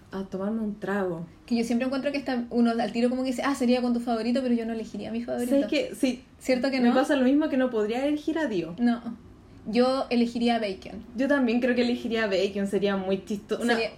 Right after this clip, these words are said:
Speaker 1: sería
Speaker 2: sería
Speaker 1: muy
Speaker 2: una
Speaker 1: chistoso.
Speaker 2: conversa muy buena,
Speaker 1: Sí,
Speaker 2: encuentro.
Speaker 1: sí.
Speaker 2: Y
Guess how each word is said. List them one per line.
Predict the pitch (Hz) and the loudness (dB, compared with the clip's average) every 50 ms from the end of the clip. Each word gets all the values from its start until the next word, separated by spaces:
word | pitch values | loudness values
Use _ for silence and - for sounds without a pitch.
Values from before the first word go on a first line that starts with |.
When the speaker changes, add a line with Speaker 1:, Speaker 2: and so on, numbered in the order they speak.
| - - - | -16 -16 -12
Speaker 1:
sería | - - 233 233 233 220 | -6 -4 -2 -2 2 2
Speaker 2:
sería | 254 254 - | 4 4 6
Speaker 1:
muy | 240 247 | 6 6
Speaker 2:
una | 240 240 | 6 6
Speaker 1:
chistoso. | 233 233 226 214 | 6 4 2 2
Speaker 2:
conversa | 214 226 180 180 - 247 233 | 2 0 0 2 2 2 2
muy | 233 247 285 311 | 4 4 4 4
buena, | 320 262 208 143 123 - 226 - | 2 0 -2 -2 -4 -6 -12 -14
Speaker 1:
Sí, | - - - 233 233 240 | -16 -14 -12 -10 -8 -6
Speaker 2:
encuentro. | 254 262 254 226 - 208 - - - - - | -4 -4 -2 -2 -4 -4 -6 -8 -10 -10 -10
Speaker 1:
sí. | 240 240 214 202 208 | -6 -6 -6 -4 -4
Speaker 2:
Y | 220 220 214 214 214 214 208 208 - - | -4 -6 -6 -6 -6 -6 -6 -8 -8 -10